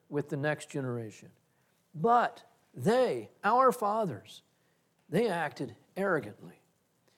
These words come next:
They became stubborn and would not listen to your commandments. And they refused to listen.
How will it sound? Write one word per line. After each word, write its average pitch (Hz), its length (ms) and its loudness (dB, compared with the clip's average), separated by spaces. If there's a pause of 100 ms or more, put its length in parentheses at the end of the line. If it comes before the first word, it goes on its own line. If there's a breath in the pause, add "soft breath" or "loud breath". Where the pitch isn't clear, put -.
They 185 160 6
became 202 420 2
stubborn 180 640 0 (460)
and 180 180 6
would 190 160 6
not 208 340 4
listen 170 520 4 (200)
to 165 120 2
your 143 160 2
commandments. 120 720 -8 (580)
And 196 200 4
they 214 140 8
refused 233 760 4
to 127 80 -6
listen. 95 360 -12